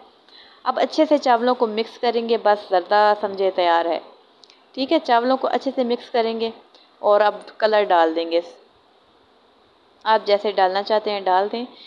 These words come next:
तो सब्ज़ color बहुत तेज़ हो जाता है, तो मैं सब्ज़ color बहुत थोड़ा सा डालूँगी। और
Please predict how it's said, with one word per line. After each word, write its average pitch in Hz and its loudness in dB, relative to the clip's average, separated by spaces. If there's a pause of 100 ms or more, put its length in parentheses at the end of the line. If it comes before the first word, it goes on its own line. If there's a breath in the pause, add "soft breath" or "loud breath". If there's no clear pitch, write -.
(260 loud breath)
तो 190 -2
सब्ज़ 220 -2
color 226 0
बहुत 202 -2
तेज़ 214 0
हो 233 -2
जाता 214 -2
है, 220 4
तो 214 -6
मैं 196 -8
सब्ज़ 208 -6
color 202 -2
बहुत 190 -4
थोड़ा 180 0
सा 185 -4
डालूँगी। 165 -4 (1500 soft breath)
और 175 -2